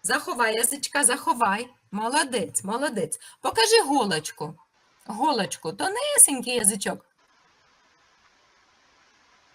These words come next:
Ротик відкрий. Заховали голочку, заховали.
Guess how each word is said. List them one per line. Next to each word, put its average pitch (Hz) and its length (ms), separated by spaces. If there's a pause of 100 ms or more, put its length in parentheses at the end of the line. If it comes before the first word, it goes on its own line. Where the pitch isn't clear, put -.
(380)
Ротик 214 460
відкрий. 302 520 (3500)
Заховали 226 840
голочку, 190 680
заховали. 208 720